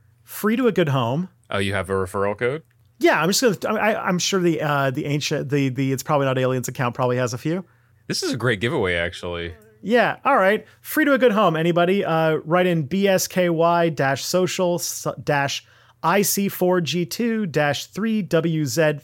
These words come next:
Speaker 1: three H. So whoever picks that up, it's yours.
Speaker 2: Nice.
Speaker 1: 'Cause I, I, I do wanna, I do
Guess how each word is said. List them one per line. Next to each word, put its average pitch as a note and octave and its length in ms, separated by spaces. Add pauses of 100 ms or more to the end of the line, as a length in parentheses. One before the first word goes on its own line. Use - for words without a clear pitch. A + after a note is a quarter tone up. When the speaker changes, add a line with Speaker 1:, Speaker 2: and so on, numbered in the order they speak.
Speaker 1:
three C3+ 380
H. - 420 (220)
So B2+ 240
whoever D#3 240
picks E3 240
that D#3+ 140
up, F#3 200 (300)
it's C#3 200
yours. A#2 460 (240)
Speaker 2:
Nice. E2+ 500 (100)
Speaker 1:
'Cause C#3+ 140
I, D#3 100
I, D#3 400
I D#3+ 40
do F3+ 180
wanna, E3+ 240
I E3 120
do E3 340